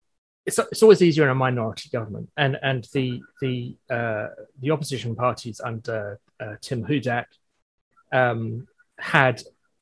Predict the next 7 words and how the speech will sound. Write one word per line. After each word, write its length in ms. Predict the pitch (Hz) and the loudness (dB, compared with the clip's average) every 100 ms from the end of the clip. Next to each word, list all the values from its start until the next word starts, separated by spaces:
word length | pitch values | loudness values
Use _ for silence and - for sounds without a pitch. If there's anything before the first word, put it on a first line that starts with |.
| - | -6
uh, 280 | 120 113 113 - | -4 -2 -4 -2
a-, 200 | 139 143 | 0 0
and, 260 | 131 131 120 - - 135 | 0 -2 -4 -10 -14 -8
uh, 80 | 117 135 | -8 -6
Andrew 260 | 120 120 | -6 -6
Horwath 440 | 101 113 110 113 - _ - _ _ _ _ _ _ _ - | -4 -4 -2 -4 -6 _ -20 _ _ _ _ _ _ _ 4
did 320 | 151 123 | 6 6